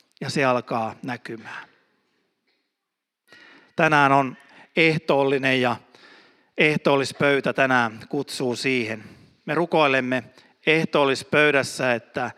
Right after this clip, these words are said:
Pyhä Henki tulisi ja siunaisi nämä lahjat niin,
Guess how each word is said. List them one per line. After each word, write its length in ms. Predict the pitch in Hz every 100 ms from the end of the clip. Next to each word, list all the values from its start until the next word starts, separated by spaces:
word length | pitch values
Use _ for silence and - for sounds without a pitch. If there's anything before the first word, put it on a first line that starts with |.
| _ _ _ _ -
Pyhä 340 | 156 170 147
Henki 560 | 143 143 135 120 120 107 - -
tulisi 420 | 151 147 127 135
ja 120 | 120
siunaisi 580 | 117 160 151 135 120 127
nämä 340 | 131 143 127
lahjat 520 | 135 143 131 131 -
niin, 400 | 135 135 127 120